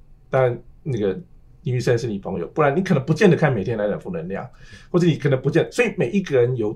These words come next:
多重的兴趣，可是有多重兴趣。问题是说，看书这个行为在降低。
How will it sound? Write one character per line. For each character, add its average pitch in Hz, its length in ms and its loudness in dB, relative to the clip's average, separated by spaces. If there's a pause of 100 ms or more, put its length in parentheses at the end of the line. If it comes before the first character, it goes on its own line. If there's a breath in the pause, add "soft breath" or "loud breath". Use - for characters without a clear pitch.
多 170 280 4
重 113 340 -6
的 104 200 -2
兴 120 360 -2
趣， - 260 -10
可 127 140 -8
是 143 60 -4
有 110 140 0
多 131 140 -2
重 113 140 -2
兴 104 200 -6
趣。 104 100 -6 (100)
问 320 120 0
题 202 100 2
是 185 100 0
说， 226 200 2 (480 loud breath)
看 233 380 4
书 202 380 0
这 196 160 -4
个 160 100 4
行 131 360 -2
为 110 180 0
在 110 340 -2
降 - 260 -2 (140)
低。 - 240 -12